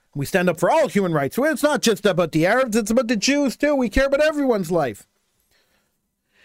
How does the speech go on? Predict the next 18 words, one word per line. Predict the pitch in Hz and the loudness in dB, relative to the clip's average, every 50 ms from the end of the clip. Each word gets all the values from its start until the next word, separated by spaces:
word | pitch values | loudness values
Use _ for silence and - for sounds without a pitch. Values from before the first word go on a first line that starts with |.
| _ _ _ _ - | _ _ _ _ -2
They | 220 226 | 0 0
didn't | 254 269 233 | 2 0 0
seem | - 247 233 | 0 0 0
to | 196 208 | 0 -2
care | 202 - 233 247 247 | 0 2 0 2 2
about | 226 190 185 | 2 0 0
the | 165 170 | 0 0
lives | 156 170 185 190 185 185 160 151 | 0 2 2 2 0 0 0 0
of | 170 160 147 | -2 -2 -2
the, | 135 139 127 127 113 95 - _ _ _ - | 0 -2 -2 -2 -4 -6 -12 _ _ _ -14
of | 135 131 | -6 -4
the | 143 | -4
Israelis | 127 - 165 190 214 196 151 127 107 | -2 0 0 0 0 0 -2 -2 -2
living | 131 160 156 147 127 | -2 0 0 0 -2
in | 110 | -4
Sderot, | - - - 180 233 247 175 - | -6 -4 -4 -2 -2 -2 -2 -2
did | - 208 | -2 -2
they? | 180 117 - - - | -2 -4 -6 -6 -16